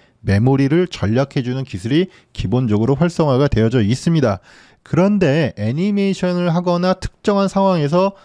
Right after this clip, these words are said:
뒤쪽의 물체들이, 에, 플리커링, 뭐, 떨림, 깜빡임 현상들이 간혹 발생을 할 수가 있어요. 그럴 경우에는 이것을 비활성화해 주시면 되는데, 아, 당연히, 에,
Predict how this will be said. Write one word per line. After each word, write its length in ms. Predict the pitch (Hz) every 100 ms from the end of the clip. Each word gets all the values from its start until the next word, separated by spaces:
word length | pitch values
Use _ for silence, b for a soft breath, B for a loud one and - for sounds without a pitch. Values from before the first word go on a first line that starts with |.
| b -
뒤쪽의 680 | 127 - - 165 160 180 160
물체들이, 1040 | 110 139 - 165 165 160 131 117 120 214 b b b -
에, 260 | 87 87 -
플리커링, 640 | - 220 233 - 180 113 92 _
뭐, 140 | 98 98 -
떨림, 500 | 170 202 208 131 113
깜빡임 640 | - 180 196 214 202 190 190
현상들이 600 | 180 175 180 160 160 190 B B
간혹 320 | - 127 165 -
발생을 420 | 120 120 147 156
할 80 | 180
수가 240 | 185 165
있어요. 400 | 98 - 120 107
그럴 220 | - 127
경우에는 500 | - 131 123 143 180 - B B -
이것을 560 | 98 123 - 165 175 -
비활성화해 760 | 120 131 131 175 185 165 160
주시면 360 | 170 160 156 151
되는데, 540 | - 147 170 117 170 - b b b b
아, 140 | 95 92
당연히, 720 | - - 127 143 170 233 226 _ -
에, 380 | 151 - 135